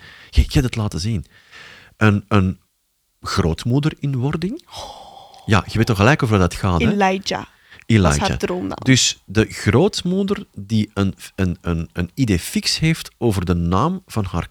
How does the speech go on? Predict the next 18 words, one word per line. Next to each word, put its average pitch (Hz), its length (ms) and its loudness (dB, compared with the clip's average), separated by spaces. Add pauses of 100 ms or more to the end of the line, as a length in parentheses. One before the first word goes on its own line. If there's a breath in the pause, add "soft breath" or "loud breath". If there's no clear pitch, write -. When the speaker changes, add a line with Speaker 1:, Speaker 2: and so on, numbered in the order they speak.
Speaker 1:
kleinkind, 87 720 -4
Elijah, 123 580 -6 (1160)
die 98 260 2
een 107 100 4
naam 127 300 4 (100)
opzolvert - 960 -2 (180)
aan 110 160 2
haar 95 160 2
schoondochter - 1000 -4 (840)
en 120 180 2
zelfs 185 440 2
al 123 160 0
cadeaus 101 720 2
koopt - 460 0
met 113 220 0
die 92 120 4
naam 110 440 2 (120)
ingeborduurd. 80 1120 -2